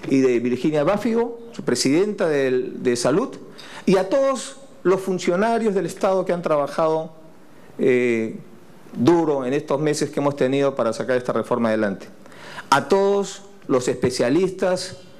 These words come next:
que nos han ayudado con ideas, con recomendaciones, sugerencias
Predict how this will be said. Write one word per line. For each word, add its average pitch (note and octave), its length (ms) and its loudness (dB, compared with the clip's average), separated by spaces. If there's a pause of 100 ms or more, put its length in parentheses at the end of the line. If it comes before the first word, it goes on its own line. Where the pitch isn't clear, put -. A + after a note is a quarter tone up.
(240)
que B2 100 2
nos B2 180 0
han D#3 120 2
ayudado D#3 720 2
con A#2 140 -2
ideas, D3 480 2
con A2+ 500 -2 (540)
recomendaciones, C3 840 2
sugerencias C#3+ 880 -2